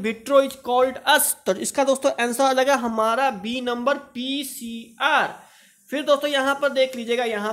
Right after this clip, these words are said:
पर नेक्स्ट क्वेश्चन चलता है, यहाँ पर लास्ट क्वेश्चन है, देख लीजिएगा, मैं दिखा देता हूँ। सोनालिका, ठीक है, सोनालिका और कल्याण सोना और हाई यील्डिंग डिजीज रेजिस्टेंस वैरायटी of, तो इसका आंसर दोस्तों बी निकल के आ जाएगा, व्हीट।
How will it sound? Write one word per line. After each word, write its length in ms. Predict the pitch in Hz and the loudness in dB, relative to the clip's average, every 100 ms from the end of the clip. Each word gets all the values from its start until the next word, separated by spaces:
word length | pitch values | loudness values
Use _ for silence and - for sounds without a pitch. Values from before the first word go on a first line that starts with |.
| 233 | -6
पर 80 | 226 | -4
नेक्स्ट 220 | 247 254 | -4 -4
क्वेश्चन 180 | 254 247 | -10 -6
चलता 280 | 240 233 | -6 -2
है, 80 | 269 | -2
यहाँ 180 | 247 233 | -2 -2
पर 300 | 226 254 277 | 0 -2 0
लास्ट 380 | 190 202 233 - | 0 0 -2 -8
क्वेश्चन 360 | 226 214 233 220 | -10 -8 -10 -6
है, 440 | 214 202 190 269 - - _ _ _ | -2 0 0 -2 -6 -16 _ _ _
देख 240 | 160 202 220 | -6 -6 -4
लीजिएगा, 320 | 233 247 277 | -2 0 0
मैं 140 | 240 | -2
दिखा 280 | 220 214 208 | -6 -4 -2
देता 180 | 202 202 | -2 -2
हूँ। 220 | 202 294 370 _ _ _ _ | -4 -6 -10 _ _ _ _
सोनालिका, 1120 | - - 254 277 311 302 294 - 262 175 - - | -12 0 2 4 2 0 -4 0 0 0 -4 -10
ठीक 100 | 233 | -2
है, 80 | 277 | -2
सोनालिका 760 | 269 233 233 294 294 262 254 269 262 | -2 -6 -2 -2 -2 -4 -2 -2 2
और 180 | 240 269 - | 2 2 0
कल्याण 480 | 214 226 233 254 285 | 0 2 6 6 6
सोना 340 | 269 233 202 180 | 2 0 2 2
और 400 | 220 - 233 214 | 0 0 0 -2
हाई 500 | 196 226 254 320 339 | -4 2 6 6 6
यील्डिंग 500 | 285 262 240 240 226 | 4 4 4 2 0
डिजीज 500 | 208 196 208 262 247 - _ _ 196 | -2 -2 -4 -6 -10 -16 _ _ -8
रेजिस्टेंस 640 | 196 269 262 302 330 339 | -4 -4 -4 -2 0 -2
वैरायटी 500 | 277 240 202 196 208 | 0 2 2 0 -2
of, 320 | 240 294 214 - | 4 4 4 -2
तो 100 | 190 | -4
इसका 220 | - 254 | 4 4
आंसर 180 | 247 269 | 4 0
दोस्तों 240 | 262 269 | -2 -4
बी 260 | 196 220 262 | -6 -6 -6
निकल 260 | 247 240 226 | -6 -6 -4
के 120 | 254 | -4
आ 80 | 226 | -4
जाएगा, 240 | 233 277 | -2 -4
व्हीट। 580 | 202 175 185 147 - | -4 -2 -2 -2 -8